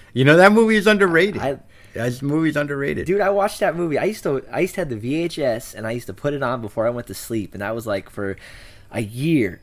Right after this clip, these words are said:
Speaker 2: Every night I watched the first ten minutes of Beverly Hills Ninja 'cause I would always fall asleep.
Speaker 1: Wow. I got a, I got an interesting fun fact about me.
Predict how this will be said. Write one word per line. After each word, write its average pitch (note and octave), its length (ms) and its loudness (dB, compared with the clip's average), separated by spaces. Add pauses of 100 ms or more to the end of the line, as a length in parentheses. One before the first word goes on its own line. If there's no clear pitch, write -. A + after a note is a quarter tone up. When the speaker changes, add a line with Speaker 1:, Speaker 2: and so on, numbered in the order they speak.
Speaker 2:
Every E3 240 0
night C3 320 -2 (120)
I G2+ 120 -8 (280)
watched A2+ 320 -2
the G#2+ 60 -14
first A#2 300 -10
ten G#2+ 180 -6
minutes G2 260 -12
of F2 80 -16
Beverly F#2 240 -10
Hills F2 200 -12
Ninja E2+ 260 -14
'cause - 120 -18
I F2+ 80 -10
would F2 100 -10
always E2+ 240 -8
fall E2 180 -10
asleep. - 260 -18 (220)
Speaker 1:
Wow. D2+ 680 -6 (380)
I A2 100 -2
got A2+ 180 2
a, F2 400 2
I G#2+ 120 -6
got A#2 120 0
an F#2+ 80 -2
interesting F#2+ 380 -8
fun B2+ 280 -2
fact D#2+ 340 -6
about D#2 320 -10
me. F2 280 -8